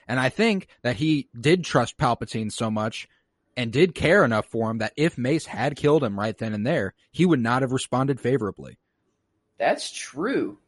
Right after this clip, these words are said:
Speaker 2: Because, because in Anakin's mind, the only way he was going to save and love Padme forever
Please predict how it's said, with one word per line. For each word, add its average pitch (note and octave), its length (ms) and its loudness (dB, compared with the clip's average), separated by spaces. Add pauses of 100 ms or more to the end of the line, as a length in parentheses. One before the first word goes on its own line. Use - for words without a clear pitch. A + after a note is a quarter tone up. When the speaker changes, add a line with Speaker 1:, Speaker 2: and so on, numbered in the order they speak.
Speaker 2:
Because, E3+ 420 2 (540)
because F3 520 4 (200)
in E3 160 6
Anakin's D3+ 540 2
mind, B2 580 -4 (160)
the C3 260 -8
only G#3 360 4
way D3 320 2
he D#3 120 -6
was B2+ 160 -8
going C#3 240 -2
to A#2 60 -6
save C3+ 400 0
and A#2 160 -4
love B2+ 320 4
Padme C#3+ 500 2
forever D#3+ 600 0